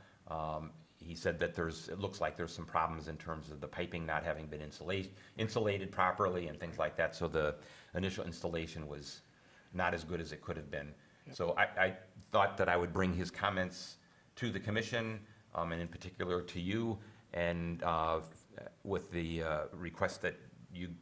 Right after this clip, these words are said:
Speaker 1: think about it or let me know right now, and I can get back in touch with Wayne, and he could potentially do an inspection to see if it's salvageable.
Speaker 2: Well, I've inspected it. The B O P,
Speaker 1: Oh, you did?
Speaker 2: the B O Ps definitely needs to be reworked. So
Speaker 1: Yeah.
Speaker 2: if we were to save that,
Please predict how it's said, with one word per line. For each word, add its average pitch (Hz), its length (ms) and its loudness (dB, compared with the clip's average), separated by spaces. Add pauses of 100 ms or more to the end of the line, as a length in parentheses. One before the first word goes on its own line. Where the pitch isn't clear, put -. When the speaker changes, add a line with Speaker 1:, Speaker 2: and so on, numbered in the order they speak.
(140)
Speaker 1:
think 110 180 2
about 92 260 8
it 92 40 8
or 80 300 0
let 87 200 0
me 87 80 -4
know 85 120 2
right 82 220 2
now, 90 260 4
and 82 80 2
I 80 80 0
can 82 240 -6
get 85 160 -8
back 82 200 -4
in 85 80 -8
touch - 280 -8
with 82 100 -8
Wayne, 85 380 -2 (340)
and 82 120 -4
he 80 120 -8
could 82 200 -8
potentially 80 480 -10
do 80 200 -8
an 78 80 -6
inspection 78 520 -6
to 76 60 -12
see 76 240 -12
if - 120 -14
it's - 480 -12
salvageable. 73 600 -4 (460)
Speaker 2:
Well, 190 100 -2
I've 190 120 -2
inspected 151 500 0
it. 104 220 -12
The 127 80 -12
B 139 180 0
O 135 60 2
P, 135 40 4
Speaker 1:
Oh, 123 40 4
you 139 200 4 (140)
did? - 60 -14
Speaker 2:
the 135 80 0
B 156 180 6
O 143 40 6
Ps 135 340 -2
definitely 110 680 2
needs 117 280 -4
to - 40 -10
be 113 80 -6
reworked. 107 600 -6
So - 160 -4
Speaker 1:
Yeah. 110 60 -2
Speaker 2:
if - 120 -12
we 120 80 -4
were 117 100 -2
to 104 80 -4
save 120 380 -2
that, 113 320 0